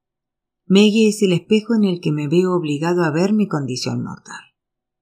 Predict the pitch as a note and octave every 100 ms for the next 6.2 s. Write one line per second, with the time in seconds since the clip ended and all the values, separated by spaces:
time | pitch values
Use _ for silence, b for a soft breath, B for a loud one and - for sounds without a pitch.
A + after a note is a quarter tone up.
0 | _ _ _ _ _ _ _ _ _ _
1 | - C3 - G3+ F3+ F3 G3+ F3 B2 _
2 | _ _ C#3+ - C3+ C3+ C#3+ D3+ - -
3 | C3+ B2+ C3 C3 B2+ A#2+ A2+ A#2 G#2+ -
4 | - _ _ _ _ _ _ _ _ -
5 | G3 F#3+ F#3+ F#3+ E3+ C3+ C3+ C3 A#2+ -
6 | -